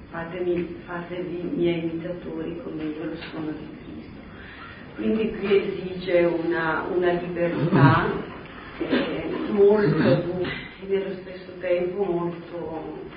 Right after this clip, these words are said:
da bimbo, se vogliamo, perché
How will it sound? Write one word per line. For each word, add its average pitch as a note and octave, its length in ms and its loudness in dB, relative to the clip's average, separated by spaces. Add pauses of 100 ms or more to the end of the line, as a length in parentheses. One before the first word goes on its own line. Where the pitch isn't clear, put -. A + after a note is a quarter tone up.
da F3+ 140 -2
bimbo, F#3+ 500 -2
se - 200 -10
vogliamo, C#3+ 600 -8 (2000)
perché E3+ 960 -2